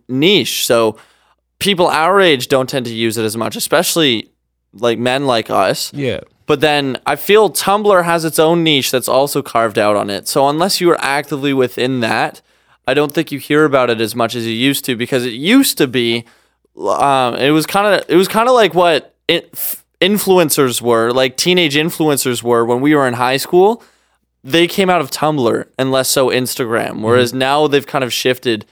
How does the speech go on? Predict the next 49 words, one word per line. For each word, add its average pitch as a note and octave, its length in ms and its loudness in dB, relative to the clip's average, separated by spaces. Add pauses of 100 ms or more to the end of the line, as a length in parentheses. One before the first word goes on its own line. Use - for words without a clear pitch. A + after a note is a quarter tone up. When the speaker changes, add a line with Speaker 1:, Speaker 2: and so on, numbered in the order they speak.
(300)
Speaker 1:
platforms. E3 760 0 (360)
Uh, C3+ 280 0
you D#3 160 0
used, F#3+ 360 -2
like, F3+ 160 4
remember G3 280 2
people G3 260 -2
used G3 160 -2
to F3 60 -10
be F3+ 80 -2
Tumblr F3+ 380 0
famous G#2+ 480 -2
back C3 320 -2
in C3+ 160 -6
probably, D3+ 320 -2
like, C3+ 160 4
two - 100 -2
thousand D3 260 -2
twelve C#3 360 -2
to, C#3+ 80 0
like, B2+ 160 2
fourteen. C3+ 580 0
I A2 60 0
remember C3 320 0
Speaker 2:
Yeah. C3+ 40 2
Speaker 1:
that, A2+ 280 0
especially D#3 480 -2
in B2+ 120 -2
high C3 240 -2
school, B2+ 280 -2
you'd A#2+ 160 -4
have, A#2+ 300 -4 (500)
um, A2 600 -4 (200)
like, B2 200 -4
the B2+ 140 -4
occasional B2 580 -2 (160)
Speaker 2:
But C#3 100 -2
that's E3+ 140 2
Speaker 1:
T-, E3+ 40 -2
Speaker 2:
exactly F3 300 0
Speaker 1:
Tumblr D#3 40 0
Speaker 2:
my D3 120 2
Speaker 1:
famous C#3 320 0
Speaker 2:
point. - 60 -12
Speaker 1:
person B2+ 340 0
with, A#2+ 100 -2
like, A#2 200 0
fifty C3+ 300 -2
thousand A#2+ 640 -2